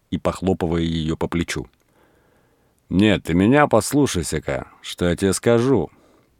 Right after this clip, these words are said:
Ты меня за свой стол посади, да барского разговорцу мне поставь. Да поставь ты мне сладких жамочек, почти хозяйку домовую. Так-то, милая ты моя девушка». «Вот тебе пирожки»,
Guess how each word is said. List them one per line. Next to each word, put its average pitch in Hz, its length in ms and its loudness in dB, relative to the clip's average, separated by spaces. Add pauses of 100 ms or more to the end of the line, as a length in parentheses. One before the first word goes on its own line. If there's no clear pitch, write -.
(140)
Ты 85 140 -4
меня 92 300 4
за 104 180 4
свой 101 400 0
стол 80 280 -4
посади, 104 680 -4 (600)
да 78 220 -2
барского 117 600 2
разговорцу 104 800 2
мне 98 240 2
поставь. - 580 -2 (1080)
Да 80 160 0
поставь 113 420 4
ты 131 140 4
мне 127 180 6
сладких 131 560 2
жамочек, 82 640 0 (320)
почти 98 480 0
хозяйку 135 560 2
домовую. 95 680 4 (240)
Так-то, 165 400 2
милая 175 440 6
ты - 160 -2
моя 104 280 4
девушка». 101 680 0 (1800)
«Вот 113 360 6
тебе 101 280 4
пирожки», 117 720 2